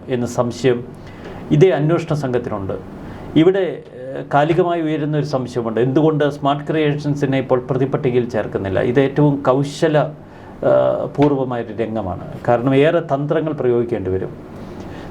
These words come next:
സ്മാർട്ട് ക്രിയേഷൻസിൽ നിന്നും മാത്രമേ രണ്ടായിരത്തി പത്തൊൻപതിൽ സംഭവിച്ച ഈ കുറ്റകൃത്യത്തിൻ്റെ കൂടുതൽ വിവരങ്ങൾ ലഭിക്കൂ. അവരെ തന്ത്രപരമായി ഒരുപക്ഷെ സാക്ഷിപ്പട്ടികയിലാക്കിയാൽ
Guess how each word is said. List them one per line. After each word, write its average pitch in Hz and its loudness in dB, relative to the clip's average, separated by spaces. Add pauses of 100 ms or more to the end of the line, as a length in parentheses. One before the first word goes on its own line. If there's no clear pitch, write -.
സ്മാർട്ട് 175 4
ക്രിയേഷൻസിൽ 180 2 (120)
നിന്നും 151 2 (100)
മാത്രമേ 139 0
രണ്ടായിരത്തി 135 2
പത്തൊൻപതിൽ 143 0 (160)
സംഭവിച്ച 139 -2 (460)
ഈ - 2 (160)
കുറ്റകൃത്യത്തിൻ്റെ 147 2 (540)
കൂടുതൽ 185 4 (100)
വിവരങ്ങൾ 143 -2 (300)
ലഭിക്കൂ. 117 -4 (840)
അവരെ 190 4
തന്ത്രപരമായി 165 2 (240)
ഒരുപക്ഷെ 151 0 (100)
സാക്ഷിപ്പട്ടികയിലാക്കിയാൽ 147 2